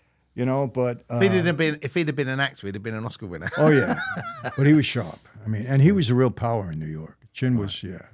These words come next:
Speaker 1: uh, no question. And Tony Salerno, who was the, you know, the boss, um, he wasn't just, like, a make-believe boss. He was a boss.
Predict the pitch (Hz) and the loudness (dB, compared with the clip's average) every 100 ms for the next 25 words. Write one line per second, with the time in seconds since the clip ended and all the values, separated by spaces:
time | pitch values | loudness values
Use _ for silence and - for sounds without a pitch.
0 | - 98 85 - 110 101 - 80 - _ | -20 -20 -20 -10 -8 -8 -12 -18 -20 _
1 | _ _ _ - 123 - 151 156 - 131 | _ _ _ -2 0 4 6 6 4 2
2 | 135 131 117 113 107 104 82 - _ _ | 2 4 2 0 -4 -6 -10 -16 _ _
3 | 117 113 92 85 95 - 101 95 120 113 | -6 -6 -6 -10 -12 -16 -20 -8 -2 -2
4 | 110 - - _ _ _ 110 110 110 107 | -2 -6 -8 _ _ _ -2 0 0 -2
5 | - - - 151 156 123 131 127 123 - | -4 -10 2 4 6 4 2 0 -2 -2
6 | 104 92 - - _ 113 131 147 110 90 | -6 -8 -14 -20 _ 0 2 2 -2 -6
7 | 85 - - - 196 165 101 80 90 - | -8 -10 -8 -4 0 0 0 -4 -6 -8